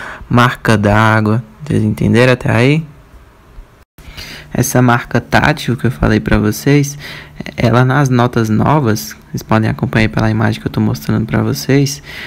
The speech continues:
é, a nota de dois, ela tem uma marca tátil que é uma barra inclinada,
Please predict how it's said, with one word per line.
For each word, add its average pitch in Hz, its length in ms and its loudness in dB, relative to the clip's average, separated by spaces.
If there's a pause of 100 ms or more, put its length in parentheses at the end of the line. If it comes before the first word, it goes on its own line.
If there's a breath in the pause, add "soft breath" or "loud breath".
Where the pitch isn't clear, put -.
(220 loud breath)
é, 117 160 2
a 113 80 2
nota 110 260 0
de 110 180 -4
dois, 113 520 2
ela 110 180 0
tem 110 180 -2
uma 110 120 0
marca 110 320 -2
tátil 107 520 -2 (400 loud breath)
que - 120 -6
é - 20 0
uma 107 160 0
barra 107 260 2
inclinada, 120 960 0